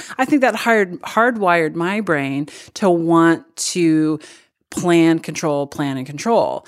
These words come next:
And in fact, you know, to a fault, I think. Like I said, I can have no plans.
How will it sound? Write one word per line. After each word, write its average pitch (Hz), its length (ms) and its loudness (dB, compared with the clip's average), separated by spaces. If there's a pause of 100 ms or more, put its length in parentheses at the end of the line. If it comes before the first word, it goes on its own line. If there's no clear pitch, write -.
(140)
And 208 140 2
in 214 100 2
fact, 233 240 0 (200)
you 240 160 4
know, 208 200 2 (160)
to - 220 0
a 160 60 4
fault, - 640 -2
I 156 140 0
think. 123 380 -6
Like 202 220 2
I 220 60 2
said, 311 260 2
I 302 140 4
can 440 180 0
have 233 540 -2
no 160 200 0
plans. 185 840 -6